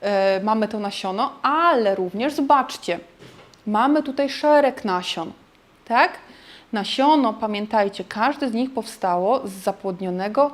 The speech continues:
zalążka i w zależności od tego, ile tych zalążków znajduje się w tym słupku, bo ja rysowałam w zeszłym tygodniu Wam tak, że w jednym słupku znajduje się jeden zalążek,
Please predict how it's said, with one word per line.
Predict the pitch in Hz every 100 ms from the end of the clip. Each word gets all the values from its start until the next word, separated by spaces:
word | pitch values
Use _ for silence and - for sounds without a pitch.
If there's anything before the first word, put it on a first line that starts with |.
| 285
zalążka | 214 254 262 220 190 - - - - - -
i |
w | 214
zależności | 247 247 247 277 269
od | 226 -
tego, | 233 214 185 180 - - _
ile | 262 359 359
tych | 294 233
zalążków | 214 240 277 254 220
znajduje | 208 202 269
się | 277 240
w |
tym | 226 214
słupku, | - 202 - 180
bo | 175 208
ja | 240 339
rysowałam | 330 262 254 247
w | 240
zeszłym | 254 254 247
tygodniu | 226 233 214 208
Wam | 190 190 185
tak, | 196 247 - - - - -
że | 220
w | 214
jednym | 311 330 294 262
słupku | - 220 - 302 302
znajduje | 220 240 240 254
się | 233
jeden | 226 226 220
zalążek, | 220 208 202 185 -